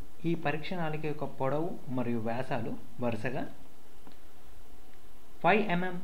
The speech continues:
వ్యాసము మరియు ఫిఫ్టీ సెంటీమీటర్స్ పొడవు జీరో పాయింట్ వన్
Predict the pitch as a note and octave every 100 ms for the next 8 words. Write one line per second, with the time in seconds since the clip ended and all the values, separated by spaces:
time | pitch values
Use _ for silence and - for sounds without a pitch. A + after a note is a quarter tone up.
0 | - - B2+ C3+ D3 E3 A3 - - -
1 | B2 B2+ C#3+ E3+ C#3+ D3 - - - -
2 | - D#3+ D#3 A3 G#3+ F3 D#3+ D#3+ D#3+ D3+
3 | D#3 - C3+ C3+ C#3 B2+ C3 - - -
4 | - - - - - - - A2+ A#2 E3
5 | F#3 - F3 E3+ C#3 C3 D3+